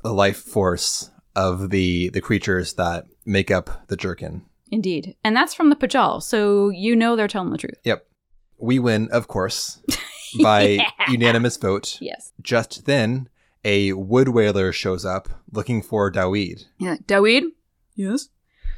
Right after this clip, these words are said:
Speaker 2: "Yes, uh, I'm here because we are investigating accusations of harassment, extortion, counterfeiting, and poaching. If you wouldn't mind coming with me and we can discuss these matters in private."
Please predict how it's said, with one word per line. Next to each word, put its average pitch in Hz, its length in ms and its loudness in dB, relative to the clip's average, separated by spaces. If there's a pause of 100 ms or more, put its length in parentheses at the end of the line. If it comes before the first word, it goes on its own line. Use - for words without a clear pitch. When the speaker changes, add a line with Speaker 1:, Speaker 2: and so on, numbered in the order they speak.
(600)
Speaker 2:
"Yes, 240 540 4
uh, 208 340 4
I'm 262 240 8
here 262 420 6
because 208 340 -2
we 233 180 2
are 240 160 4
investigating 196 880 0
accusations 175 880 -4
of 165 380 -8
harassment, 269 960 2 (160)
extortion, 196 920 2 (400)
counterfeiting, 202 960 2 (140)
and 185 480 0
poaching. 208 880 0 (500)
If 190 140 -2
you 214 80 0
wouldn't 233 260 6
mind 208 360 4
coming 190 240 -4
with 185 180 -6
me 254 420 6
and 190 120 2
we 185 100 0
can 175 120 -2
discuss 170 420 -4
these 185 180 -6
matters 165 320 -4
in 156 80 -6
private." - 680 -6